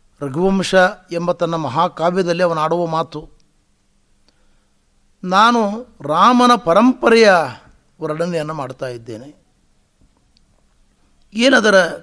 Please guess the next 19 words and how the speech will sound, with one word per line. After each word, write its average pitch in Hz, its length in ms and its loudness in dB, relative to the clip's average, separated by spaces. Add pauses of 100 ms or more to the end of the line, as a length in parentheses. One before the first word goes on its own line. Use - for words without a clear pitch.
(400)
ಹಿನ್ನೆಲೆ? 185 640 0 (800)
ಯಾಕೆ 214 440 2
ರಾಮನ 202 340 4
ಪರಂಪರೆಯನ್ನೇ 233 640 2
ನಾನು 208 220 2
ಹೇಳ್ತಾ 180 320 0
ಇದ್ದೇನೆ? 143 720 -8 (360)
ಈ 160 120 -10
ದೇಶದಲ್ಲಿ 170 580 -4
ಕೋಟಿ 190 480 -4
ಕೋಟಿ 165 280 -6
ಸಂಖ್ಯೆಯಲ್ಲಿ 165 500 -10
ರಾಜರ್ಷಿಗಳು 151 600 -8
ಹುಟ್ಟು 143 560 -4 (640)
ಪಡೆದಿದ್ದಾರೆ, 147 760 -4 (680)
ಮಣ್ಣಿನಲ್ಲಿ 233 500 4
ಮಣ್ಣಾಗಿ 208 440 2
ಹೋಗಿದ್ದಾರೆ. 156 720 0 (220)
ಆದರೆ 165 460 0